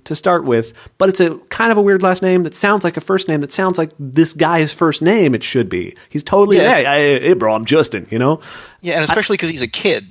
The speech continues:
Speaker 1: Yeah.
Speaker 2: Like that. Yeah, and, uh, his spacesuit just says Justin on it.
Speaker 1: Which I think is his last name.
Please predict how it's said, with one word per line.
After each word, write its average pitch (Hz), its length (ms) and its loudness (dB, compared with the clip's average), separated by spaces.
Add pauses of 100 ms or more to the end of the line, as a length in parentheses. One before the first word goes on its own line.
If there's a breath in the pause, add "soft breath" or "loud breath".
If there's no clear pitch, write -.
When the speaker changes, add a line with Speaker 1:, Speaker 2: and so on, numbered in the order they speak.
(140)
Speaker 1:
Yeah. 202 220 4
Speaker 2:
Like 113 300 -2
that. 127 240 0 (200)
Yeah, 180 260 0
and, 170 140 0
uh, 208 120 0
his 185 180 0
spacesuit 247 500 -2
just 123 160 -4
says 135 220 -4
Justin 143 560 -2
on 85 180 -8
it. 87 140 -12 (100)
Speaker 1:
Which 160 240 -2
I 165 80 2
think 190 160 2
is 180 140 2
his 156 240 2
last 160 260 0
name. 165 360 0